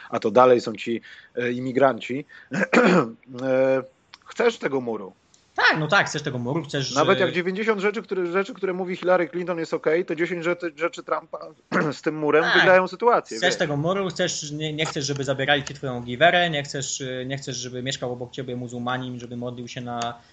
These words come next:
Speaker 2: na dywaniku. Są te proste rzeczy i tylko, tylko to są te proste rzeczy, proste odpowiedzi, wiesz, na poziomie pięcioletniego dziecka. To jest,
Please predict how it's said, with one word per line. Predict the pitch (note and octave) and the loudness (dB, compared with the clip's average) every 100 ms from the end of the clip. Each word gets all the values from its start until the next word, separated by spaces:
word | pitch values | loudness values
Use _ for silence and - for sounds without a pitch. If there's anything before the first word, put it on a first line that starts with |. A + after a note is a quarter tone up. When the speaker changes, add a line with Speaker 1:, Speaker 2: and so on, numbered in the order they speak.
| _ - | _ -6
Speaker 2:
na | C3 | -4
dywaniku. | C3 B2 B2 B2 D#3+ F3 - _ | -2 -2 -4 -4 -6 -6 -14 _
Są | E3 | -4
te | F3 | -4
proste | F3+ F3 F#3 | -2 -4 -2
rzeczy | G3+ - - C3 | 0 0 -2 -4
i | B2 | -8
tylko, | - D#3 D#3 D3+ | -8 -4 -4 -4
tylko | D3 D#3+ | -8 -8
to | D#3+ | -8
są | E3 E3 | -6 -8
te | D#3 | -6
proste | D#3+ E3 | -8 -8
rzeczy, | D#3+ D#3+ | -8 -8
proste | D#3+ D#3+ E3+ | -8 -6 -8
odpowiedzi, | - F#3 F#3+ | -6 -4 -2
wiesz, | C3+ C3+ | -4 -6
na | |
poziomie | D3 C#3+ D3+ | -6 -6 -6
pięcioletniego | D3 C#3+ D3+ D#3 D#3 | -8 -8 -10 -8 -6
dziecka. | E3+ B3 - B2 | -4 -4 -4 -6
To | B2 | -6
jest, | B2+ - | -10 -14